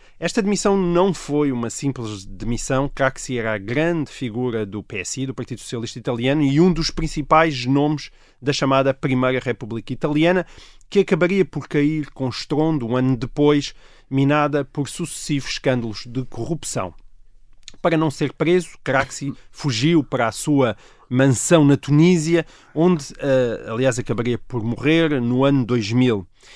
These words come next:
E em mil novecentos e noventa e cinco, para quem se lembra desse tempo, houve, aliás, uma grande polémica em Portugal pelo facto de Mário Soares, que era então o Presidente da República e era também um amigo pessoal de Bettino Craxi,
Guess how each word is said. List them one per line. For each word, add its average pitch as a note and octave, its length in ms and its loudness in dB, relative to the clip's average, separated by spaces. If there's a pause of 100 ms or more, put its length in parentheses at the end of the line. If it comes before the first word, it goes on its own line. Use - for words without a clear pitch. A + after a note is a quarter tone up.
(160)
E E3+ 160 4
em G#3 100 4
mil C4 200 4
novecentos A3 440 0
e G3 180 -4
noventa F#3 300 -4
e E3+ 40 -8
cinco, E3+ 440 -6
para D3 160 -4
quem C#3 400 -6
se - 320 -14
lembra C3+ 340 -2
desse D3 260 -4
tempo, C#3+ 340 -2
houve, D#3 260 -2
aliás, D3+ 280 0
uma D3 100 -2
grande D#3+ 220 0
polémica D3+ 380 -2
em C#3+ 60 0
Portugal A#2+ 560 -4 (340)
pelo E3 200 -2
facto - 380 0
de B2+ 80 -4
Mário D#3+ 260 2
Soares, D#3 420 2
que - 80 -8
era B2+ 100 -4
então B2 400 -4
o A2 160 -12
Presidente A2+ 460 -10
da C3 80 -4
República D3+ 840 -2 (340)
e D3+ 300 2
era C#3+ 160 2
também C#3+ 320 4
um C#3+ 120 6
amigo D#3 360 2
pessoal D3 560 4
de G#2+ 80 -10
Bettino A#2+ 340 -8
Craxi, C3+ 540 -4